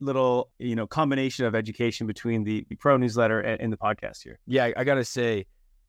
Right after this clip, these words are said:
Speaker 2: you know, I got some L twos in my bags. And,
Speaker 1: <laughs>
Speaker 2: you know, I think that it's a, a, an important part of your crypto portfolio is to have a percentage in L twos, because I think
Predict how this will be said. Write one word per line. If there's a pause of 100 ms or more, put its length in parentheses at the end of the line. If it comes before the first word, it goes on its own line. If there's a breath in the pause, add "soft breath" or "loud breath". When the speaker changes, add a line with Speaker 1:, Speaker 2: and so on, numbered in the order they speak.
(140)
Speaker 2:
you
know,
I
got
some
L
twos
in
my
bags. (320)
And, (180)
Speaker 1:
<laughs>
Speaker 2:
you
know,
I
think
that
it's (280)
a,
a,
an
important
part
of
your
crypto
portfolio
is
to
have (400)
a
percentage (100)
in (380)
L
twos,
because
I
think